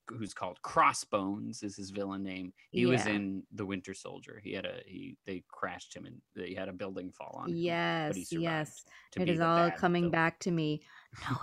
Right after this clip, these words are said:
Speaker 2: it's not. <laughs>
Speaker 1: I do remember midway through the movie,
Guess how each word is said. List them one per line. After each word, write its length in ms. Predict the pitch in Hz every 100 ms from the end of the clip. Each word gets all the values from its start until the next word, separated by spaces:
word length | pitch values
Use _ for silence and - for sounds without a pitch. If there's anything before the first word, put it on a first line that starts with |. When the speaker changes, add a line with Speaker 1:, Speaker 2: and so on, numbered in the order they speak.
| 135
Speaker 2:
it's 200 | 110 - - - - - - _ _ -
not. 100 | -
<laughs> 2000 | - - 494 - 494 - 427 - - 294 _ - - - - - - - 277
Speaker 1:
I 80 | 143
do 300 | 151 131 214
remember 480 | 208 175 165 156 143
midway 400 | 123 135 135 131
through 160 | 131 127
the 100 | 117
movie, 440 | 113 113 120 123